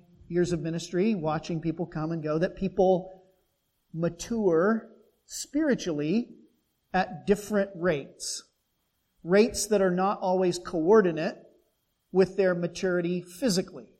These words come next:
<laughs> I've seen some very young people who were spiritually old beyond their years.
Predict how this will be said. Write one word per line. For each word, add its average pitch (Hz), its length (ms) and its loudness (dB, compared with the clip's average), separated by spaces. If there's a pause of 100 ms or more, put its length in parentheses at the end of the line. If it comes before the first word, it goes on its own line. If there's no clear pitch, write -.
<laughs> - 920 -14
I've 165 160 -4
seen 165 240 -4
some 156 240 -8
very 170 460 0 (520)
young 180 460 0
people 165 480 -4
who 160 160 -4
were 156 440 -2 (200)
spiritually 160 1120 -2 (340)
old 175 500 2
beyond 175 440 -4
their 151 160 -4
years. 143 920 -12